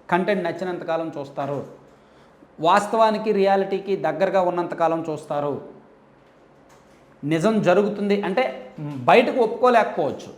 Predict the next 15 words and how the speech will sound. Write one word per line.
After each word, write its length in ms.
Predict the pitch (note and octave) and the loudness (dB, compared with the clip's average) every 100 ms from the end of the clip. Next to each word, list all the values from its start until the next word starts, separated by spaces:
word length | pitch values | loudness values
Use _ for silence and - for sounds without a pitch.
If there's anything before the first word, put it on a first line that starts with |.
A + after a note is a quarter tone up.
| - - | -20 0
కానీ 180 | A3+ C4+ | 2 2
లోపల 380 | F#3 F#3+ A#3+ B3+ | 4 6 6 4
మాత్రం 440 | A#3+ A3 A#3+ A#3 | 2 0 -4 -6
ఎస్ 440 | E3+ F#3 - - F3 | -6 -6 -6 -12 -6
ఈయన 100 | E3+ | -4
చెప్పింది 360 | D#3 D#3 F3+ | -4 -4 -4
కరెక్టే 480 | E3 D3+ D3+ D#3+ - E3 | 0 -2 0 -4 -4 -2
అని 100 | E3 | -2
అనిపించేంత 640 | E3 G#3+ G#3 G#3 G#3 G#3 | 0 0 2 4 4 6
వరకు 280 | G3+ G3+ A3+ | 6 6 2
మాత్రమే 560 | G#3 G3+ A3+ A#3+ A#3 | 2 0 0 -2 -2
చూస్తారు. 360 | G3 - F#3 - - - - _ _ _ _ - - - D3 | -6 -4 -4 -4 -12 -20 -20 _ _ _ _ -20 -20 -12 -6
ఎప్పుడైతే 440 | E3+ A#3 A#3+ A3+ | 0 4 4 4
అలా 220 | G#3+ F3+ | 4 6
అనిపించదో, 600 | F3+ F3 G3 F#3 F3 G3+ | 4 2 0 -2 -2 -2